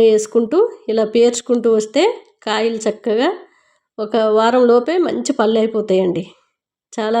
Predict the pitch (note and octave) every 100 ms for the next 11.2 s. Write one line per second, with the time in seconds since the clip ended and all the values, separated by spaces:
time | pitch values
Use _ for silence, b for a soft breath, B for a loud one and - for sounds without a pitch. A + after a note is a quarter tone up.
0 | A3+ A3 G#3+ G3+ G#3 B3 A#3+ G3 G3 G#3
1 | G3 G#3+ A3 G#3 G3+ G#3 A3+ B3 - A3+
2 | A#3 G#3 G#3+ G#3+ G#3 G#3 G#3 G#3 F#3+ F#3
3 | G3 G3 B3+ G#4 B B B B - A3
4 | A3 C4+ C4 B3 A#3+ F4 F#4 A3+ A#3 -
5 | A#3+ A3 A3+ F#3+ G3 F#3+ G#3 G#4 - -
6 | _ _ _ _ _ _ _ _ _ _
7 | - A#3+ B3 C4 D4 C4 A#3+ C4 B3 D#4+
8 | D4 B3 A#3+ G#3+ A3 C4 - B3+ C4 C#4
9 | C4 C4+ D#4 B3 A#3+ A3+ A#3 A#3 A3+ A3
10 | A3 A#3+ C4 B3 A#3+ B3 C4 A3+ C4+ C4+
11 | G#3+ A#3